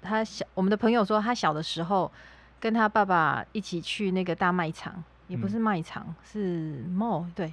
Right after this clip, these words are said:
Speaker 1: 也算是大卖场。然后他们就看到黑人开那个很好的车子啊，然后他爸爸就跟他们说，“哦，那个黑人一定是 drug dealer。”
Speaker 2: 嗯。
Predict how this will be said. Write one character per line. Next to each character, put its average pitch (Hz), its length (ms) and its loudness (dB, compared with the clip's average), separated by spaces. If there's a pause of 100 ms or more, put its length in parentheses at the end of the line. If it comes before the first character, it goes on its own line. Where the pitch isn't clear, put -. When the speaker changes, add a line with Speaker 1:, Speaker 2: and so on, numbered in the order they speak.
(100)
Speaker 1:
也 143 100 -10
算 196 180 -4
是 185 80 -4
大 185 160 -2
卖 165 180 -2
场。 - 240 -12 (560)
然 190 120 -2
后 220 160 4
他 233 100 4
们 220 140 2
就 214 80 2
看 214 200 0
到 208 180 4
黑 202 180 2
人 175 160 0
开 180 240 0
那 185 100 2
个 165 160 0
很 165 180 -4
好 170 180 0
的 147 100 -6
车 165 240 -6
子 - 300 -12
啊， - 180 -10 (540)
然 175 120 -2
后 180 60 2
他 190 40 0
爸 196 140 -2
爸 160 160 -2
就 170 120 0
跟 175 120 0
他 170 140 0
们 160 180 0
说 165 320 -6 (140)
，“哦， 156 200 0 (260)
那 208 80 -4
个 196 120 -2
黑 180 160 -2
人 170 220 -2
一 160 60 -6
定 180 180 -2
是 175 100 -4
drug 160 300 -4
dealer。” 151 400 -6 (140)
Speaker 2:
嗯。 113 260 -8